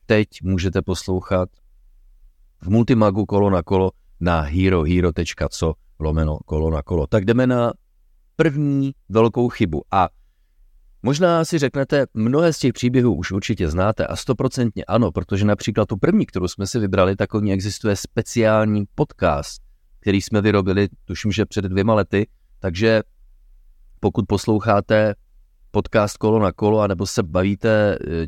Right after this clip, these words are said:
tím, co se stalo v historii Formule jedna, tak to pro vás nebude nic nového, ale my jsme si dali ještě jednu ambici, abychom pro každý,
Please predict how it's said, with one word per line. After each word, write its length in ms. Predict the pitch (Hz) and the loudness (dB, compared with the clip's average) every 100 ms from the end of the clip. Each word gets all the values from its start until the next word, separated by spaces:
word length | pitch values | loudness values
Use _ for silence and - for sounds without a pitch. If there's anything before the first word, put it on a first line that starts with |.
| - | -8
tím, 240 | 98 104 | -6 -4
co 140 | 101 101 | -4 -6
se 140 | 113 | -6
stalo 320 | - 104 104 | -2 2 2
v 40 | 101 | 2
historii 360 | 92 104 101 | 0 0 -2
Formule 380 | 98 104 104 110 | 0 -2 0 0
jedna, 280 | 95 92 87 _ - - _ | 2 0 -2 _ -20 -20 _
tak 160 | - - | -6 -2
to 100 | 113 | 0
pro 140 | 113 | 2
vás 200 | 107 110 | 4 2
nebude 240 | 110 110 107 | 0 0 0
nic 140 | 110 | 0
nového, 360 | 101 113 123 87 | 0 0 2 2
ale 160 | 95 | 2
my 100 | 107 | -2
jsme 160 | - 135 | -4 -4
si 140 | - | -2
dali 180 | 120 113 | 0 0
ještě 440 | 110 - 127 123 117 _ _ - | 0 -2 -2 -2 -4 _ _ -2
jednu 360 | 104 110 127 107 | 0 2 0 0
ambici, 400 | 104 101 - 113 | 2 0 0 -4
abychom 480 | 98 101 123 117 110 - _ | -2 -2 0 0 -4 -10 _
pro 360 | - 104 98 85 | -2 2 2 0
každý, 580 | 120 127 120 104 101 | 0 0 0 0 0